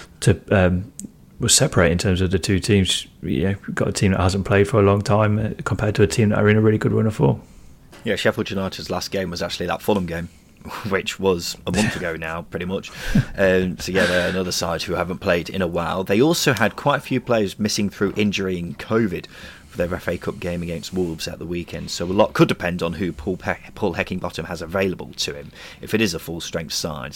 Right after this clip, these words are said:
Speaker 2: then I think I'd be siding with a Blades win because they've been so impressive under Heckingbottom since he took over, and quite frankly, I struggle to see many teams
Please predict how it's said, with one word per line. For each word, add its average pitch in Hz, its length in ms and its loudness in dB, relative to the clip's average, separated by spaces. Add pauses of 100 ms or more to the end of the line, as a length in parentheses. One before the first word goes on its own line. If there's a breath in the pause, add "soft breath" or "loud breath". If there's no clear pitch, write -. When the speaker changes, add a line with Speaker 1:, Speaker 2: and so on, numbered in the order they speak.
Speaker 2:
then 76 280 -8 (440 loud breath)
I - 60 -12
think 82 200 -8
I'd 78 140 -8
be 80 180 -12
siding 78 680 -6
with 78 140 -10
a 76 180 -10 (120)
Blades 80 360 -4
win 78 260 -10
because - 240 -12
they've 85 100 -6
been 82 120 -8
so 95 180 2
impressive 78 460 -8
under 78 160 -6
Heckingbottom 80 680 -8 (280 loud breath)
since 98 280 -2
he 87 80 -2
took - 240 -4
over, 95 320 6 (320 loud breath)
and 85 600 -4
quite 76 200 -6
frankly, 85 260 -6
I 85 40 -4
struggle 85 280 -6
to - 60 -8
see 85 160 -6
many 85 180 -6
teams 87 460 -8